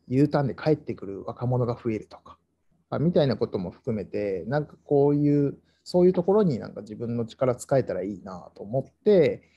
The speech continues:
えー、マッチ以外にも兵庫県っていろんな地場産業あるんじゃないかなって調べ始めて、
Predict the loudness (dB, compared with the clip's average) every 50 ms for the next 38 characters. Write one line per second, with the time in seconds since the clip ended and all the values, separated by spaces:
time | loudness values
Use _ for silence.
0 | _ _ _ _ _ -8 -6 -6 -4 -2 0 0 -2 -2 -4 -2 0 2 4 4
1 | 4 2 2 -2 -2 -2 0 0 0 0 0 -2 -2 -4 -6 -6 -4 -4 -2 -2
2 | -2 -2 -2 -2 -2 -2 -2 -2 -2 -4 -4 -4 -4 -4 -2 -2 -4 -4 -6 -10
3 | -14 -14 -16 -16 -14 -12 -12 -12 -12 -14 -16 _ _ _ -16 -14 -8 -2 0 0
4 | 0 0 -2 -4 -4 -6 -4 -4 -4 -4 -4 -6 -2 2 4 6 6 6 6 4
5 | 0